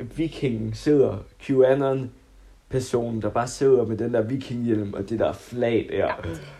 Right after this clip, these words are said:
Speaker 1: Og så er de kommet ind i, så er de inde i kongressen, og så står de lidt derinde og så sådan lidt
Speaker 2: Jamen, de vidste jo ikke, hvad de skulle.
Speaker 1: "Hvad nu?" Så kom de ind, og så begyndte de at tage selfies derinde og
Speaker 2: Det
Speaker 1: sådan
Speaker 2: er jo
Speaker 1: noget.
Speaker 2: ikke for
Speaker 1: Og
Speaker 2: noget, det er jo,
Speaker 1: og
Speaker 2: det er jo begrebet af folk, der ikke har en plan, det der. <laughs> Altså,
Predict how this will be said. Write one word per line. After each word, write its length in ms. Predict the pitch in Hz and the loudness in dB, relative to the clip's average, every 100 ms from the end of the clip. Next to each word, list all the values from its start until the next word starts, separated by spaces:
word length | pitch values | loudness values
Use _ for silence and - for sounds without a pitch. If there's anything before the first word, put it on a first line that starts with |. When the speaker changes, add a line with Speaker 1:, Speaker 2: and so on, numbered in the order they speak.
| - - | -20 -14
Speaker 1:
Og 100 | - | -8
så 100 | - 170 | -2 0
er 40 | |
de 160 | 165 151 | 0 -2
kommet 220 | 151 139 | -2 0
ind 120 | 175 | 2
i, 120 | 170 | 2
så 140 | 147 196 | 2 0
er 40 | |
de 60 | 165 | 0
inde 240 | 156 175 | 0 2
i 20 | 202 | 0
kongressen, 560 | 156 139 143 - 151 | 0 -2 -2 -4 -8
og 60 | - | -8
så 120 | 196 | -8
står 220 | 196 196 | -2 0
de 140 | 175 143 | 0 -2
lidt 220 | 151 160 | -4 -2
derinde 240 | 147 151 | -2 -2
og 60 | 156 | -6
så 140 | 160 | -6
sådan 160 | 160 156 147 | -6 -4 -6
lidt 100 | 147 - _ _ - - _ - - | -6 -20 _ _ -20 -20 _ -10 -6
Speaker 2:
Jamen, 160 | 262 262 | -4 -6
de 100 | 254 | -8
vidste 280 | 269 - 294 | -6 -4 -6
jo 20 | |
ikke, 100 | 320 | -2
hvad 100 | 294 | -2
de 100 | 254 | -4
skulle. 280 | - 285 277 | -10 0 2
Speaker 1:
"Hvad 100 | 135 | 2
nu?" 180 | 294 - - - - 110 - - - _ _ _ - | 0 -2 -8 -14 -8 -8 -10 -20 -20 _ _ _ -20
Så 160 | - 196 | 2 4
kom 240 | 196 185 | 6 4
de 160 | 147 170 | 4 6
ind, 220 | 226 165 190 - | 8 6 -2 -8
og 80 | 151 | -2
så 120 | - | 0
begyndte 340 | - 180 - | 4 2 4
de 60 | 139 | 0
at 60 | |
tage 120 | 131 147 | 0 -4
selfies 580 | - 202 - 139 117 | 0 -2 0 -4 -4
derinde 440 | - 139 139 156 - | -6 0 0 0 -6
og 40 | - | -8
Speaker 2:
Det 80 | 139 | -4
Speaker 1:
sådan 140 | 226 | -2
Speaker 2:
er 40 | |
jo 40 | 156 | -2
Speaker 1:
noget. 140 | - - - | -4 -10 -12
Speaker 2:
ikke 180 | 254 269 | -12 -4
for 60 | |
Speaker 1:
Og 60 | - | -2
Speaker 2:
noget, 200 | 247 247 | -2 -4
det 80 | 233 | -8
er 40 | |
jo, 60 | 214 196 | -8 -8
Speaker 1:
og 100 | - | -4
Speaker 2:
det 20 | |
er 40 | 233 | -4
jo 60 | 214 214 | -4 -10
begrebet 480 | 196 220 277 269 196 | -10 -4 -2 -2 -4
af 140 | 175 | -6
folk, 280 | 175 202 185 | -2 -2 -2
der 80 | 170 | -6
ikke 160 | 170 | -6
har 80 | 185 | -8
en 80 | 170 | -8
plan, 320 | 170 180 170 | -6 -6 -8
det 100 | 165 | -10
der. 120 | 175 185 202 | -8 -8 -6
<laughs> 80 | 254 | -2
Altså, 280 | 269 - | -2 -2